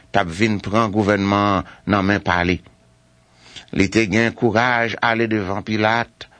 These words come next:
mande kò Jezi. Men Pilat te sezi lè l vin konnen Jezi te gen tan mouri. Li voye rele kapten lan,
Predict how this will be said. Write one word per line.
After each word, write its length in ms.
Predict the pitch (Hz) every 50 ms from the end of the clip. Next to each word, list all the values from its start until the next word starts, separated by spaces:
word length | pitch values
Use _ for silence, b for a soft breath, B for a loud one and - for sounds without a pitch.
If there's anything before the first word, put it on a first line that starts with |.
| b b b
mande 320 | 104 113 110 101 98 113
kò 240 | - - 104 104 104
Jezi. 460 | 98 95 98 98 95 92 85 90 85 - - b b b b b b b b b b b b b b b b b b b _ _ _ _ -
Men 320 | - 90 101 104 104 - - -
Pilat 560 | - 107 104 92 101 107 110 107 - - - 104 - b b b b b b b _ _ _
te 140 | - 110 101
sezi 460 | - - 127 113 101 101 117 123 127 117
lè 160 | 110 110 107
l 80 | 107 101 101
vin 180 | 107 104 98
konnen 480 | - - 123 113 101 107 110 104 92 B B B B
Jezi 380 | B 98 107 101 87 98 95 -
te 80 | 98 95 82
gen 160 | 92 95 87
tan 160 | - 95 92 90
mouri. 320 | 90 87 85 82 87 82 - - b b b b b b b b b b b b b b
Li 100 | - 98 85
voye 240 | 95 107 110 107 107
rele 400 | 104 110 110 101 110 113 113 117 117 -
kapten 460 | 110 - - - 120 113 113 113 117
lan, 160 | 120 120 117